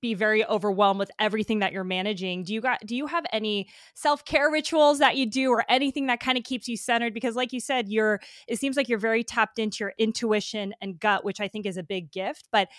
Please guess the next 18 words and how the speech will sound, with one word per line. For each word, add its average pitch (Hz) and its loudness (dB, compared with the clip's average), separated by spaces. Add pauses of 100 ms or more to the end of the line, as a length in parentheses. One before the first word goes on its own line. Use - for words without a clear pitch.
(280)
anything 311 -2
you 254 0
do 240 0
to 220 2
foster 226 -2
that 214 2
and 196 -6
just 208 -6
kinda 220 -2
allow 202 0
you 214 -2
to 196 -2
be 196 -4
a 190 0
little 190 -2
bit 196 -2
more 185 -4
centered 185 -2